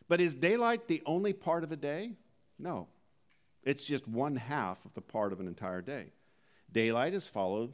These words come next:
by night. And Jesus is referring to the fact that the life that we have on earth is kinda like the life of his friend Lazarus, and that that's only one part of our total life.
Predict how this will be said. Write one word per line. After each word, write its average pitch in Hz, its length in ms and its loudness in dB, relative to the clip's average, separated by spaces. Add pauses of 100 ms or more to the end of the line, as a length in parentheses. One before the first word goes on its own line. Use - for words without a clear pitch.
(120)
by 120 260 -6
night. 151 320 -6 (880)
And 143 100 -4
Jesus 240 340 0
is 151 140 -2
referring 147 640 0 (140)
to 143 80 -6
the 147 80 -2
fact 156 400 -2
that 131 160 0 (520)
the 139 120 4
life 196 380 2
that 170 100 0
we 139 160 -2
have 156 260 0
on 123 240 -2
earth 131 560 -2 (580)
is 139 220 -2
kinda 240 260 -4
like 185 280 -2
the 127 80 -2
life 120 340 2
of 117 120 -10
his 123 140 -8
friend 120 380 -6
Lazarus, 120 640 -6
and 120 140 -6
that 127 140 -2
that's 131 240 -4
only 160 260 -2
one 175 340 -4
part 170 360 -4
of 113 100 -6
our 117 100 -4
total 131 400 -10
life. 135 460 -14